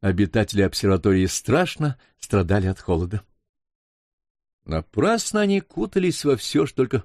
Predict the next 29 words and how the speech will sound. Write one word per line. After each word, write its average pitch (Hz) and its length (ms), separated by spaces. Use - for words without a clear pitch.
можно 117 320
было 107 200
надеть 98 360
на 104 60
себя, 92 320
не 92 80
исключая 98 420
даже 95 220
шёлковых 98 500
тканей, 107 580
взятых 101 380
из 101 160
кладовых 101 540
и 117 40
магазинов. 104 600
Напрасно 170 640
каждый 180 460
из 160 100
изгнанников 160 640
земли 151 360
придумал 156 720
для 147 160
себя 151 260
странные 151 600
одеяния 135 540
из 123 40
всего, 120 340
что - 200
он 120 120